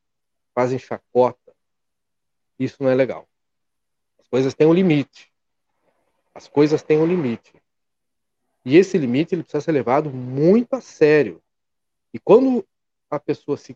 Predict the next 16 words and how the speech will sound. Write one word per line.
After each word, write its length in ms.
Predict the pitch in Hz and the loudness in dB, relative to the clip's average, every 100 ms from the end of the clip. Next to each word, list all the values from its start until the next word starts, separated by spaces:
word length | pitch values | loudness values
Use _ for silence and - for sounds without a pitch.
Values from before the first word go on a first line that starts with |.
| _ | _
queixa, 440 | 139 131 - 92 - _ _ _ _ _ _ - | -4 -4 -6 -18 -20 _ _ _ _ _ _ -6
é, 680 | 123 120 113 110 104 95 - _ _ _ _ 120 | -2 0 -2 -4 -8 -12 -18 _ _ _ _ -12
dos, 320 | 127 120 - _ _ | -8 -8 -10 _ _
dos 240 | 117 110 | -12 -12
risos, 540 | - 139 180 139 98 - | -10 -2 0 -2 -6 -8
né? 280 | 113 156 170 - | -6 -4 -6 -12
Vamos 180 | 123 117 | -8 -2
usar 100 | 131 | -2
essa 200 | - - | -2 -14
figura 480 | 123 110 135 131 | -14 -8 -4 -2
aí, 220 | 104 107 - _ _ _ _ _ _ _ _ _ _ - | -2 -6 -12 _ _ _ _ _ _ _ _ _ _ -10
e 80 | 127 | -4
da 100 | 123 | -4
chacota, 720 | - 107 - 127 175 - 95 _ _ _ _ _ _ _ _ | -4 -8 0 2 2 -2 -18 _ _ _ _ _ _ _ _
é 140 | 120 | -4
porque, 560 | 127 156 131 151 151 | -2 -4 -4 -2 0